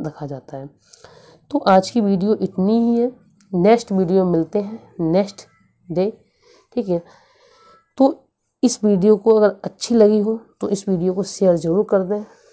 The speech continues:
दूसरे लोगों को शेयर कर दें और ख़ुद भी सब्सक्राइब करें और दूसरे लोगों को भी सब्सक्राइब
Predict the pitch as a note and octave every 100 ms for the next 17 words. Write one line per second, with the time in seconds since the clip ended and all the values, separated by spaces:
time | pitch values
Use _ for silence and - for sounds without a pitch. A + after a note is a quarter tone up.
0 | _ F3 E3+ - F#3 F3+ F3+ G3 G3 G3
1 | F#3+ F#3 F#3+ E3+ G3+ A3 - E3 - F3
2 | D#3+ G3 F#3+ F3 - F3+ - - G3 F#3
3 | E3+ - E3+ D#3+ D#3+ F3 G3+ G3+ G3+ E3
4 | - E3+